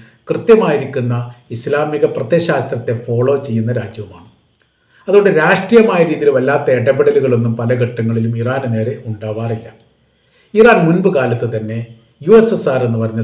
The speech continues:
സോവിയറ്റ് യൂണിയനുമായിട്ട് വലിയ സൗഹൃദവും വലിയ ബന്ധമുള്ള രാജ്യമാണ്. ആ കാലഘട്ടത്തിലെല്ലാം ഇറാഖ് എന്ന് പറയുന്ന രാജ്യം, അല്ലെങ്കിൽ സദ്ദാം ഹുസൈൻ്റെ രാജ്യം, അമേരിക്കയുമായിട്ടാണ്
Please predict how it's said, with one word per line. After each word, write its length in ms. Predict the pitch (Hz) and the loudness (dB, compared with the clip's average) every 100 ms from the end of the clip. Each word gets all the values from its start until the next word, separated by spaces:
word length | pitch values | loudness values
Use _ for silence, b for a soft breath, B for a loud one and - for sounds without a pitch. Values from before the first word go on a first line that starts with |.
| 113 | -2
സോവിയറ്റ് 360 | 151 196 190 143 | 2 2 2 -2
യൂണിയനുമായിട്ട് 580 | 127 113 113 110 110 113 | -2 -2 -4 -6 -8 -8
വലിയ 140 | 110 120 113 | -4 -6 -4
സൗഹൃദവും 480 | 113 135 - 135 151 | -4 -2 -2 -2 -4
വലിയ 140 | 127 147 - | -2 0 0
ബന്ധമുള്ള 440 | 160 180 139 110 104 | 0 -2 -2 -4 -8
രാജ്യമാണ്. 420 | 101 - 95 92 _ b b b b | -14 -16 -18 -18 _ b b b b
ആ 40 | 143 135 | -6 -4
കാലഘട്ടത്തിലെല്ലാം 880 | 123 123 - 120 113 107 104 113 110 - b b 135 | -2 -2 -2 -6 -6 -6 -6 -6 -6 -10 b b -4
ഇറാഖ് 340 | 143 196 190 175 | -2 0 0 -2
എന്ന് 140 | 123 113 | -2 -2
പറയുന്ന 260 | 110 113 113 | -4 -4 -4
രാജ്യം, 240 | 110 110 180 | -6 -6 -6
അല്ലെങ്കിൽ 240 | 190 156 147 | -2 0 0
സദ്ദാം 280 | 120 127 117 | -2 -4 -4
ഹുസൈൻ്റെ 380 | 113 110 104 110 | -6 -6 -8 -10
രാജ്യം, 300 | 107 104 127 - B B 120 | -10 -10 -10 -12 B B -8
അമേരിക്കയുമായിട്ടാണ് 840 | 151 185 185 120 110 104 117 139 | 0 0 0 -6 -6 -10 -10 -8